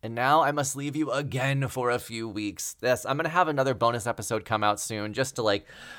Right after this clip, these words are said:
bridge the gap between seasons. But yeah, season six starts in November. Our Halloween one-shot is on Halloween and then the following week, and I'll have something else in between in September.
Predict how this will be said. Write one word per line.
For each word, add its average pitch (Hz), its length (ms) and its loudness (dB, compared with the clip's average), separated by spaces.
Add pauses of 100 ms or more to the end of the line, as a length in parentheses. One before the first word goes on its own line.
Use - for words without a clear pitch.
(100)
bridge 143 380 0
the 139 100 -4
gap 139 300 4
between 131 360 -4
seasons. 123 600 -4
But 113 240 -2
yeah, 196 200 6
season 180 540 -4
six - 400 -4
starts 156 580 0
in 135 220 -2
November. 156 680 2
Our 117 180 8
Halloween 123 480 2
one-shot 139 500 2
is 120 120 -2
on 107 160 2
Halloween 104 640 2
and 104 80 0
then 95 120 -4
the 90 80 -10
following 147 500 0
week, 131 260 -4
and 90 80 -6
I'll 85 60 -4
have 101 240 -2
something 110 280 -6
else 110 260 0
in 110 160 -6
between 127 340 -6
in 135 80 -2
September. 147 640 -4